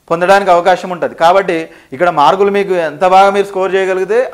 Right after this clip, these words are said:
అంత మీరు సేఫ్ జోన్లో ఉంటారు. అంతేగాని మనం, మనం ఒక పోస్ట్ మీకు బాగా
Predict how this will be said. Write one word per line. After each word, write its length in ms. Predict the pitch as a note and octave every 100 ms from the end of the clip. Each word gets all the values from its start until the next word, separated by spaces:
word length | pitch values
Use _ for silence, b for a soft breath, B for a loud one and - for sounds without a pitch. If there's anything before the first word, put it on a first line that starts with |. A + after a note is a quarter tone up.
| C#3+
అంత 180 | D3+ G3+ F#3+
మీరు 140 | F#3 F#3
సేఫ్ 180 | E3 D#3
జోన్లో 220 | F3+ F3 E3
ఉంటారు. 240 | D#3 A#2+ - _ b b b b -
అంతేగాని 420 | C#3 F#3 G3 G3+ F#3+
మనం, 280 | F#3+ F#3+ E3
మనం 160 | E3+ F#3
ఒక 80 | E3+ F3
పోస్ట్ 260 | F3 G3+ G#3 G3+
మీకు 120 | G3 E3
బాగా 160 | F3